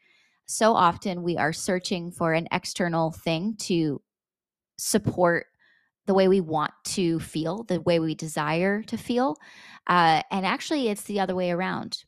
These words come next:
We have to shift the way that we feel, come from a full heart, come from a full space, and be able to take action from that space instead of this, uh, desperation of wanting to feel a specific way.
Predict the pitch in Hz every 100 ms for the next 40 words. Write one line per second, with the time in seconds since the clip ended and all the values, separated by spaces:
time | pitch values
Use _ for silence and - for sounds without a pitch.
0 | _ - 190 180 185 196 - - 190 180
1 | - 208 202 - 185 175 175 - - 180
2 | - 175 160 - 170 170 175 165 160 -
3 | 175 170 180 170 - - 170 170 175 165
4 | - 170 175 - 165 165 160 - - -
5 | - - _ 175 175 170 - 180 - 170
6 | 175 196 190 - 160 175 - 170 170 160
7 | 156 - - 147 - - 165 170 165 160
8 | 165 151 156 - - 139 143 - 175 -
9 | 175 175 165 151 156 156 160 - 156 -
10 | 156 165 185 - 208 233 - 254 277 277
11 | 311